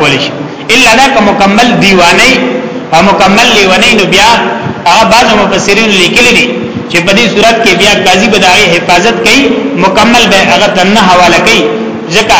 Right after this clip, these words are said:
چې خپل مال هغه برباد نه کړي. که بالکل دیوانه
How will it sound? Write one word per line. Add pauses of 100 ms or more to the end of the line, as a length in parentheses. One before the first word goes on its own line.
(120)
چې
خپل (120)
مال (140)
هغه
برباد (100)
نه
کړي. (400)
که
بالکل
دیوانه